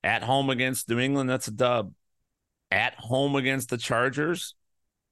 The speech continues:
I think it's the, the Chargers lose weird games like that. That's gonna be a dub. The Raiders just fired the head coach, cleaning house. It's another dub. So all of a sudden,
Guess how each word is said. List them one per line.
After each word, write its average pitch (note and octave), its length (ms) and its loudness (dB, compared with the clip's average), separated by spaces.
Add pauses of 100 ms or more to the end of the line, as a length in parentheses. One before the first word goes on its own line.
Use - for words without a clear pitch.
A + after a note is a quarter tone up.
(220)
I D2+ 60 -2
think A2 180 -2
it's B2+ 180 -4
the, B2 100 -4
the A#2 220 0
Chargers A2+ 480 -2
lose G#2+ 320 0
weird F#2+ 380 0
games F2+ 360 0
like D#2+ 160 -4
that. D2 260 -4 (100)
That's G2+ 260 0
gonna C3 160 -2
be C3+ 140 0
a C3 160 2
dub. A2 440 2 (800)
The F2+ 80 -2
Raiders C3 540 2
just A#2 220 -2
fired C3 240 2
the A#2 80 2
head A#2+ 180 0
coach, B2+ 340 2
cleaning B2 380 0
house. C3 560 -2 (320)
It's - 80 -4
another C3 340 2
dub. B2+ 440 2 (800)
So - 160 -2
all E3+ 340 4
of A#3 80 -2
a A3+ 60 0
sudden, A2+ 720 0